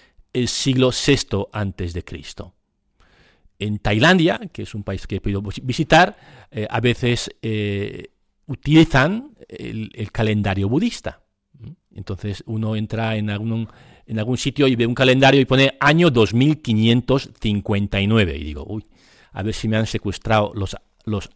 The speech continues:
alienígenas y, y he aparecido, eh, quinientos años en el futuro". Pues no, es que en la... Eh,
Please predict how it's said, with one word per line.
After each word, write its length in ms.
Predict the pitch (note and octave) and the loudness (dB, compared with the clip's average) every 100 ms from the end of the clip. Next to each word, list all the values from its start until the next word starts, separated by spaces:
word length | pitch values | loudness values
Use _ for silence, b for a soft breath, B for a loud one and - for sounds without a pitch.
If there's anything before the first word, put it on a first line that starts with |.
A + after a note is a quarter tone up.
| - | -6
alienígenas 880 | G#2+ G2+ G#2+ C#3+ - C#3+ D#3 D3+ b b b b | -2 0 2 2 4 4 4 0 b b b b
y, 200 | - A#2 - | -6 -6 -2
y 140 | A2+ | -2
he 20 | |
aparecido, 680 | A2 A#2 A2 - A2 A2 A2 b b b _ | 2 2 2 2 2 2 0 b b b _
eh, 160 | - - | -14 -12
quinientos 580 | - C3+ B2 B2 B2 A2+ | -2 4 4 4 2 2
años 400 | A2+ A2 A2 - _ - | 2 0 -2 -6 _ -6
en 160 | A#2+ | 0
el 100 | A2 | 0
futuro". 440 | G#2 A#2+ A3+ D3 E2 | 2 4 6 6 4
Pues 160 | E2+ | -2
no, 220 | F#2+ G#2+ - B B B | 2 2 0 B B B
es 180 | - G#2+ | -8 -6
que 320 | - B2 - - | 2 2 2 -2
en 420 | A#2 A#2+ B2 A2 | 2 2 2 4
la... 320 | A2+ A2+ A#2 | 4 2 0
Eh, 1040 | - G2 F#2+ F#2 G2 F#2 F#2+ F2 D#2+ E2+ | -6 -8 -6 -6 -8 -8 -10 -10 -12 -16